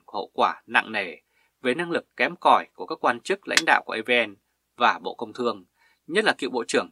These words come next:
Trần Tuấn Anh, cũng như người đương nhiệm ông Nguyễn Hồng Diên. Tổng Bí thư Nguyễn Phú Trọng, trưởng tiểu ban nhân sự Đại hội mười hai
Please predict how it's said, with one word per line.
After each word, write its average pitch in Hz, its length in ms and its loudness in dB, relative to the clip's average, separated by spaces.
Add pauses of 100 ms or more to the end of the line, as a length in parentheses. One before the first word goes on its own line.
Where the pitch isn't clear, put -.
(140)
Trần 98 240 -2
Tuấn 101 140 -8
Anh, 113 260 0 (460)
cũng 165 160 -4
như 180 100 0
người 117 180 -2
đương 139 200 -6
nhiệm 135 200 -2 (160)
ông 113 220 -6
Nguyễn 135 160 -12
Hồng 85 200 -8
Diên. 107 260 -2 (500)
Tổng 117 160 4
Bí 143 100 -2
thư 180 140 0
Nguyễn 165 160 -10
Phú 196 140 -4
Trọng, 131 220 4 (180)
trưởng 131 240 -2
tiểu 101 120 -10
ban 135 160 2
nhân 135 140 -8
sự 143 220 -4
Đại 120 120 -6
hội 104 120 -6
mười 101 120 -12
hai 120 320 4